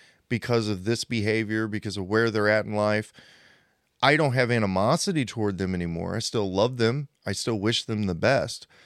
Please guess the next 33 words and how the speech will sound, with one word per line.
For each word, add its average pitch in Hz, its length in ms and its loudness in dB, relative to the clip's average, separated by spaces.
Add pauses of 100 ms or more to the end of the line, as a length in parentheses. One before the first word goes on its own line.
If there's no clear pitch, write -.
(280)
But 113 280 2 (320)
that 127 300 2
door 120 180 4
is 101 80 -2
not 87 180 0
open. 85 280 -2 (880)
That 147 160 4
door 127 220 4
is 104 100 0
not 98 160 2
open. 92 260 -2
I'm 107 140 2
not 123 260 2
gonna 113 200 -2
let 113 260 2
that 104 180 2
in 101 120 0
my 92 140 0
circle. 92 540 -8 (180)
That's 113 260 0
not 117 200 -2
gonna 113 200 -2
come 110 300 -6
into 104 200 -4
my 98 200 -2
field 101 380 -4
of 92 140 -4
influence. - 680 -10 (260)
You 120 260 2
can 135 200 0
go 127 160 4
be 123 240 0
you. 123 520 0